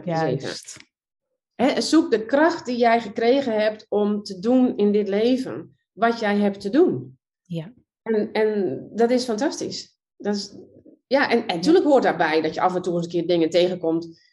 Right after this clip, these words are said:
Speaker 1: die vervelend zijn geweest en die ook misschien ook wel heel erg traumatisch, die ga je oplossen, omdat je dan beter bij je goud kunt komen.
Speaker 2: Juist, heel goed gezegd, ja.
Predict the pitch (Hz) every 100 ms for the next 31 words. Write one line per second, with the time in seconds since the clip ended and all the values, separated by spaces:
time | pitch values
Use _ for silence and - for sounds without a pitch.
0 | _ 185 175 180 214 190 180 180 196 185
1 | 160 202 214 - 180 175 - 185 190 190
2 | 185 - 175 185 180 190 180 175 196 180
3 | 190 294 175 180 - _ _ 185 175 165
4 | 170 233 170 165 196 240 - - - 226
5 | 165 175 170 175 185 214 208 220 240 233
6 | 302 370 440 185 160 - 110 175 185 180
7 | 170 160 - - - 175 240 240 208 -
8 | - - 185 170 131 - 185 180 175 156
9 | 135